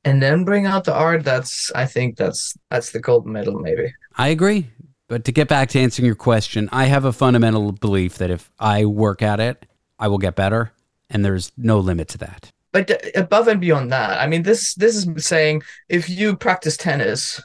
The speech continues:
Speaker 1: every day, you're gonna get better. And everybody who practices tennis every day will get better. I don't believe that. I think there is a li-, there's, A, there's a little bit of talent. Yes, there's consistency, for sure.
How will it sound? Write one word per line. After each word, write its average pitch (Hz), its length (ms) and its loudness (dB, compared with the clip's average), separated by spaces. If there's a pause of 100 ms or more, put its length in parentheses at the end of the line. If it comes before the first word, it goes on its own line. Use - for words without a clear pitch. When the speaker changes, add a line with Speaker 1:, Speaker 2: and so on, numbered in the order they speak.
(120)
Speaker 1:
every 143 300 0
day, 113 300 2
you're 127 80 -2
gonna 131 180 0
get 117 180 -2
better. - 400 -4 (420)
And 147 640 0 (420)
everybody 147 680 2
who 127 120 -4
practices - 600 -6
tennis 127 340 -2
every 127 340 -2
day 170 460 2
will 151 160 4
get 127 240 -2
better. - 380 -4 (420)
I 226 100 -2
don't 302 160 0
believe 262 300 -4
that. - 200 0
I - 80 0
think 214 220 -4
there 214 160 4
is 226 220 6
a 233 60 4
li-, 165 180 4 (260)
there's, 185 240 0 (180)
A, 190 220 6
there's 269 280 0
a - 20 -4
little 240 180 0
bit 190 80 -4
of 180 120 -4
talent. 135 400 -4
Yes, 180 340 0
there's 196 200 -2
consistency, 139 760 -2
for 214 360 2
sure. 135 480 0